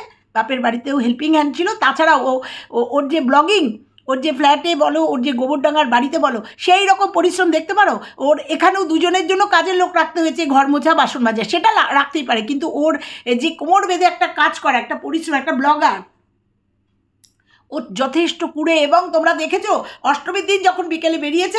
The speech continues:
তার ঘর দোর অগোছালো, কারণ ও মেয়েটাই এরকম উচ্ছৃঙ্খল মেয়ে, বোঝো? ও হচ্ছে উচ্ছৃঙ্খল মেয়ে। তো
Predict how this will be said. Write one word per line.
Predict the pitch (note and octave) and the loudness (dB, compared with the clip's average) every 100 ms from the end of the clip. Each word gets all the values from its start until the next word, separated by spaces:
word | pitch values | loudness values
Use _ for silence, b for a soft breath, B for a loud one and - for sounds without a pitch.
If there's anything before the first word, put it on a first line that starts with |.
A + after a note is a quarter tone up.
| A4 | -2
তার | C#4 | -2
ঘর | B3+ G#3+ D#4 D#4+ | -2 2 2 2
দোর | E4+ F4+ | 2 2
অগোছালো, | F4+ E4+ F4+ G#4+ - G4 F#4 G4 D#4+ A3+ - _ _ _ | 2 0 2 2 4 2 6 6 4 0 -12 _ _ _
কারণ | - A3+ C4+ C#4+ - | -10 -4 -4 -4 -6
ও | C4 | -2
মেয়েটাই | A#3 A3+ B3+ D4+ | -2 -2 -2 -2
এরকম | C4+ G3 - D#3+ - _ _ _ _ - | -4 -6 -8 -18 -20 _ _ _ _ -12
উচ্ছৃঙ্খল | D#4+ - F#4 F#4 F#4 F#4 | -10 -4 -4 0 2 2
মেয়ে, | F4 F4 | 0 -2
বোঝো? | F#4+ G4+ A#3+ F#3+ B B | -4 -4 -8 -10 B B
ও | B3+ | -4
হচ্ছে | D4 - | -2 -2
উচ্ছৃঙ্খল | D#4+ C#4+ - E4 D#4+ D4+ | -4 -4 -4 -2 0 0
মেয়ে। | B3 G3+ - B B | -2 -6 -10 B B
তো | G4 G4 | 2 2